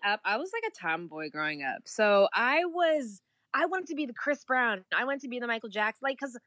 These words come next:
when I fell in love, I fell in love with Michael Jackson. So I wanted to do what Michael Jackson did. So it was like, uh,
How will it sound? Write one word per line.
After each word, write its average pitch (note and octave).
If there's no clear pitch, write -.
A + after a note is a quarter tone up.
when D4
I D4+
fell D#4+
in B3+
love, C#4+
I A#3
fell C4
in A#3+
love B3
with G#3+
Michael A3
Jackson. A#3+
So C4+
I C4+
wanted C#4
to B3+
do A3
what C4
Michael B3
Jackson A#3
did. G3
So A3
it D#4
was D4+
like, B3
uh, F#3